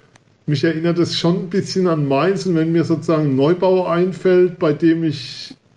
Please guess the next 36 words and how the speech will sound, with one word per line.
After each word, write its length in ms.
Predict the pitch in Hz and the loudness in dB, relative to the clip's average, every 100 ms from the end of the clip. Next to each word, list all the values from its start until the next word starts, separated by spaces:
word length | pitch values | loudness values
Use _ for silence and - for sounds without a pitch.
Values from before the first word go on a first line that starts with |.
| - | -4
echt 240 | 156 151 | -2 -2
die 80 | 180 | -4
Krise 440 | 170 170 190 180 | -2 0 0 -2
kriege, 500 | - 185 185 180 175 | -2 0 2 2 2
weil 140 | 156 151 | 2 2
man 360 | 156 160 190 | 0 -2 -2
mehr 140 | 160 165 | 0 0
kaputt 420 | 160 - 175 170 | -2 -2 -2 0
gemacht 340 | 185 180 170 | -2 0 0
hat, 120 | 180 | -2
als 200 | 160 139 | -2 -4
gut 200 | - 190 | -6 -8
gemacht 340 | - 127 131 - | -4 -2 -2 -2
hat, 120 | 143 - - | -4 -4 -8
zumindest 340 | 147 147 139 | -4 -2 -2
was 160 | 143 - | -4 -6
die 80 | 120 | -8
Stimmung 480 | - 175 220 214 | -6 -4 -2 -2
anging 580 | 135 127 127 120 131 151 | -2 -2 -4 -2 -2 -2
und 200 | 160 139 | -4 -2
was 180 | 143 127 | -4 -2
so 360 | 139 127 127 127 - - - - _ | 0 2 2 -2 -12 -20 -20 -20 _
die 40 | 127 | -2
Atmosphäre 600 | 147 151 120 170 196 196 | 0 -2 0 4 4 4
beim 240 | 156 135 | 2 0
Spiel 280 | 123 - 139 | -2 0 0
anging, 460 | - 127 127 143 143 | 0 0 2 0 0
dann 160 | 135 | -2
fällt 240 | 127 147 151 | 0 -2 0
mir 80 | |
immer 240 | 160 151 160 | -2 0 2
irgendwie 240 | 151 151 | 2 2
das 140 | 135 131 | 0 0
Mainzer 340 | 156 170 139 | 0 0 -2
Stadion 460 | 123 131 110 120 123 | 0 2 2 2 0
ein. 320 | 127 123 | 0 0